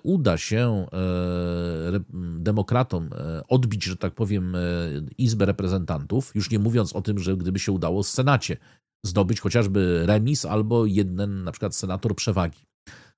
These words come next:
to wtedy prawie na pewno natychmiast rozpocznie się procedura impeachmentu, czyli odwołania Trumpa.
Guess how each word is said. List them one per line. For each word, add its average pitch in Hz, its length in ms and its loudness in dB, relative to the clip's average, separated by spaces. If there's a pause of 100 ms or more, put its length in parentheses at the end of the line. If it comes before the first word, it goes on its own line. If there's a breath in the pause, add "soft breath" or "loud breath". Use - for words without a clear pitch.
(160)
to 123 100 6
wtedy 160 320 4
prawie 135 360 4
na 127 140 2
pewno 123 480 2
natychmiast 127 560 0
rozpocznie 120 460 -2
się 110 140 -2
procedura 104 460 -2
impeachmentu, 101 640 -4
czyli 190 220 0
odwołania 120 460 4
Trumpa. 82 340 -2